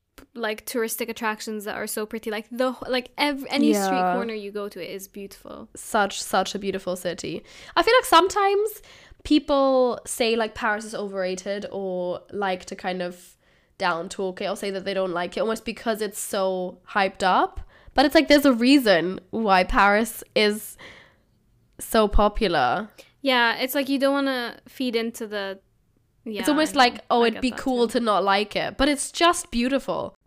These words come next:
Speaker 2: And there's so much culture and history and good food and
Speaker 1: Yeah.
Speaker 2: we met so many nice people and, yeah, so genuinely a great time.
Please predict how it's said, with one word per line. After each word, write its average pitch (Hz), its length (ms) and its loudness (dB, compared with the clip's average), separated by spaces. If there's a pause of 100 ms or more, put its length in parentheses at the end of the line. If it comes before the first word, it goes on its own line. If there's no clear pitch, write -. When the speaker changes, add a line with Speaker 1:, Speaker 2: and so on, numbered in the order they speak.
(100)
Speaker 2:
And 247 120 0
there's 247 120 2
so 294 180 4
much 285 220 2
culture 247 420 2
and 226 120 -2
history 226 600 -2
and 208 160 -2
good 214 160 -4
food 214 600 -4
and 196 320 -8 (300)
Speaker 1:
Yeah. 214 260 -6
Speaker 2:
we 247 100 0
met 226 200 2
so 233 180 2
many 240 200 0
nice 208 300 -2
people 190 640 -6
and, 175 500 -10
yeah, 180 220 -2
so 185 400 -6 (460)
genuinely 190 600 -6
a 208 140 -6
great 202 480 -8
time. - 340 -14